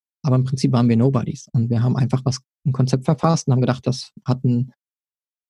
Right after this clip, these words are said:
Product Market Fit irgendwie und tut der Szene gut,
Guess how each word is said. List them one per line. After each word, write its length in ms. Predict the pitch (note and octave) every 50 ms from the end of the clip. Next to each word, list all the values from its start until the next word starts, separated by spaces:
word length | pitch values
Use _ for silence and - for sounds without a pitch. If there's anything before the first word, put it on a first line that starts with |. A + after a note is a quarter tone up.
| _ _
Product 260 | C#3 C3+ C3+ C3 C3
Market 340 | C3 C3 C3 D3 - F3+ E3
Fit 240 | - - G3 G#3 G#3
irgendwie 400 | - F3+ G3 G#3+ G#3+ A3+ A#3 G3+
und 220 | D3+ C#3+ C3 B2+
tut 220 | - - D3+ C3+ D3
der 160 | C#3 C3 B2+
Szene 300 | C3 - C3+ C3 D3 D#3+
gut, 280 | D#3+ G3+ B3 A#3+ -